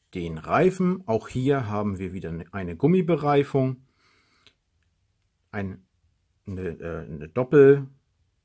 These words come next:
äh, ja, Doppelrad, sag ich jetzt mal dazu.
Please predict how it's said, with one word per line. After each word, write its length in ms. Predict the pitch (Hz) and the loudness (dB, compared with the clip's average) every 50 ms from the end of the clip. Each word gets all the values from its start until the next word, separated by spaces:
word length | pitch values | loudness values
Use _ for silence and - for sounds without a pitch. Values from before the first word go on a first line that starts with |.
| _ _ _ _ _ _ _ - | _ _ _ _ _ _ _ -10
äh, 240 | 107 98 98 101 101 107 104 90 _ - 104 82 | -8 -6 -6 -6 -8 -10 -12 -18 _ -20 -18 -14
ja, 260 | 87 92 87 - - - - - 64 - - 92 80 - - - - - 98 95 - - - 92 87 - _ _ _ | -10 -8 -8 -8 -8 -10 -14 -18 -18 -18 -18 -18 -18 -18 -18 -18 -16 -16 -16 -16 -18 -18 -16 -16 -16 -18 _ _ _
Doppelrad, 760 | - 127 127 - 147 135 120 123 123 127 120 117 - - - _ _ | 0 0 2 4 4 2 2 2 0 2 2 0 -2 -6 -20 _ _
sag 260 | - - 123 117 - | -10 -10 -10 -8 -10
ich 100 | 117 - | -12 -10
jetzt 200 | 117 107 - - | -10 -10 -8 -8
mal 220 | 110 107 107 107 | -6 -6 -4 -4
dazu. 520 | 101 104 101 - - 107 104 101 101 101 | -4 -4 -6 -8 -8 -8 -6 -6 -8 -10